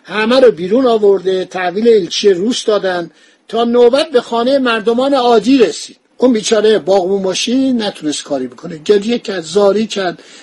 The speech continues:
بچه‌هاش گرفت، رفت دم سفارت، بیرونش کردن، گفتن: «فضولی موقوف.» در ظرف چهار روز بدین ترتیب بیش از چهل نفر زن گرجی در باغ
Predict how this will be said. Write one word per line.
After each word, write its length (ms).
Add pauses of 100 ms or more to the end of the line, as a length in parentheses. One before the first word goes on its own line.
(140)
بچه‌هاش 540
گرفت، 500
رفت 220
دم 200
سفارت، 580
بیرونش 480
کردن، 360
گفتن: 180
«فضولی 400
موقوف.» 320 (320)
در 180
ظرف 400
چهار 680
روز 480
بدین 380
ترتیب 680 (460)
بیش 280
از 180
چهل 400
نفر 220
زن 320
گرجی 440
در 220
باغ 340